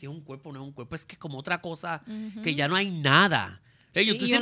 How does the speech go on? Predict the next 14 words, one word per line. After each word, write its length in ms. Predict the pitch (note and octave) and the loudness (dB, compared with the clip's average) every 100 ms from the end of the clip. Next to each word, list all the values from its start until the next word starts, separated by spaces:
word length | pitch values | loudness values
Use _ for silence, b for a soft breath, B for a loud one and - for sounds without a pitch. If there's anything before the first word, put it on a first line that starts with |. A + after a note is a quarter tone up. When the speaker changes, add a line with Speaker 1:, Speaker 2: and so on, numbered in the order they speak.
| B3 | 6
Speaker 1:
sientes 40 | |
Speaker 2:
lo 80 | C4+ | 6
Speaker 1:
como 140 | G#3 | 6
Speaker 2:
siente. 200 | A#3 F#3+ | 4 2
Speaker 1:
idiota, 720 | F3 G3+ D3+ A3 - D#3+ D3+ C#3+ | 4 4 6 6 8 6 6 0
porque 220 | F3+ D#3+ | -2 -2
estoy 180 | D3 E3+ | 0 0
moviendo 440 | G3+ A#3+ A#3+ B3 | 2 4 4 4
lo 140 | C4+ A#3+ | 4 4
que 60 | |
ahí 140 | F#3 F3 | 2 4
no 60 | |
hay 120 | A3 | 0
nada. 680 | A#3 G#3+ G#3+ A3+ D#3+ A2+ F#2 | 0 4 4 6 2 0 -6